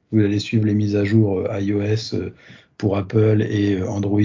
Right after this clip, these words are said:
pour Google, et donc, bah, il va falloir la maintenir et la faire évoluer. Donc, on délivre pas une solution en one shot, on la met sur le store et puis, euh, voilà, terminé, hein, c'est pas une livraison de colis, généralement,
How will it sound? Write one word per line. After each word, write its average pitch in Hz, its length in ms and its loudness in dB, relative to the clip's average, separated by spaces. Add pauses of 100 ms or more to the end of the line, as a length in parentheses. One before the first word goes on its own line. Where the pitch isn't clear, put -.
(100)
pour 95 180 -2
Google, 101 440 2
et 101 80 2
donc, 113 260 2
bah, 110 200 -2
il 98 100 -2
va 98 80 -4
falloir 107 320 0
la 101 80 0
maintenir 101 480 -2
et 101 60 2
la 92 100 -4
faire 113 220 -2
évoluer. 95 540 -2 (340)
Donc, 113 240 0 (580)
on 117 140 2
délivre 123 460 6
pas 135 180 2
une 131 120 2
solution 117 680 2
en 104 60 2
one 104 200 0
shot, 143 260 2
on 117 80 0
la 104 100 -2
met 110 100 0
sur 107 220 -4
le 107 120 -6
store 131 380 -2
et 95 60 -6
puis, 117 220 -4
euh, 101 140 0
voilà, 104 340 -4 (140)
terminé, 117 460 4
hein, 113 100 0
c'est 113 180 -4
pas 107 140 -2
une 110 60 2
livraison 107 380 0
de 110 100 4
colis, 117 360 2
généralement, 110 680 0